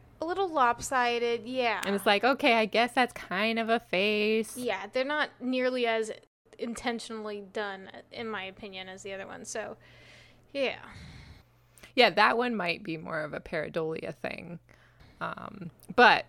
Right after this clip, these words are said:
Speaker 2: so, I don't know. The fact that there were multiple
Speaker 1: Mm-hmm.
Speaker 2: stains that changed and grew,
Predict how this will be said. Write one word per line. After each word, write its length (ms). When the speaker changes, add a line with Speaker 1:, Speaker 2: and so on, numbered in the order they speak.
Speaker 2:
so, 280
I 160
don't 160
know. 160
The 140
fact 220
that 120
there 100
were 60
multiple 440
Speaker 1:
Mm-hmm. 60
Speaker 2:
stains 400
that 160
changed 680
and 280
grew, 720